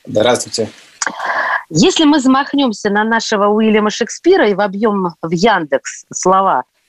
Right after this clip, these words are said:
Speaker 2: «президент» и «водород», то ссылок будет уже вагон. А вот беру последнюю, например.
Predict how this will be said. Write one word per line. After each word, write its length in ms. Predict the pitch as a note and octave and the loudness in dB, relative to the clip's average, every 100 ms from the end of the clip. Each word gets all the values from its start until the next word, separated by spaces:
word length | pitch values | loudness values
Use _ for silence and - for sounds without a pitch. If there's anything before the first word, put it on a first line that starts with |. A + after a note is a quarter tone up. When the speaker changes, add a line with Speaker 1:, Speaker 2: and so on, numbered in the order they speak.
| - | -2
Speaker 2:
«президент» 640 | F#3 G3 A3 F#3 F#3+ D3 | 0 2 0 2 0 0
и 40 | E3+ | 0
«водород», 500 | F3 F3 G#3 E4+ F#4 _ _ _ _ | 0 2 2 2 -2 _ _ _ _
то 120 | - | -4
ссылок 360 | G#3+ - F4+ A#3+ | -2 2 2 2
будет 320 | F#3 A3+ A#3 | -2 -2 -2
уже 200 | G#3 G#3+ | 0 0
вагон. 500 | G#3 A3+ F#3 F3 B2 - - - - | 0 -2 -2 -2 -2 -6 -18 -20 -10
А 200 | - D#3 | -2 0
вот 160 | D#3+ G#3 _ - | 0 -4 _ -8
беру 320 | F#3 A#3 D4+ | 0 2 2
последнюю, 540 | C#4+ C#4+ A#3+ E3+ E3 | 0 -2 -2 -2 -2
например. 500 | D#3+ F3 D#3+ C#3 A#2+ | -2 0 2 2 0